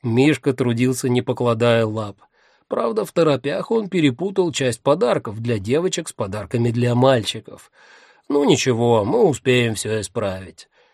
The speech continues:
Но если кто-нибудь из мальчиков получит куклу вместо заказанной машинки,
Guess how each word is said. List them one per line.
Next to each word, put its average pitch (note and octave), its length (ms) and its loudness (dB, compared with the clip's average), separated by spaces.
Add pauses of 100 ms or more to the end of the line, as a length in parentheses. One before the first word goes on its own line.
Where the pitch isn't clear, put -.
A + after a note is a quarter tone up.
(100)
Но A#2+ 200 0
если B2 320 2
кто-нибудь A#2 460 2
из B2 140 0
мальчиков A#2 580 2
получит C3 460 -2
куклу G3 360 2
вместо B2+ 340 2
заказанной A#2 580 0
машинки, A#2 600 -4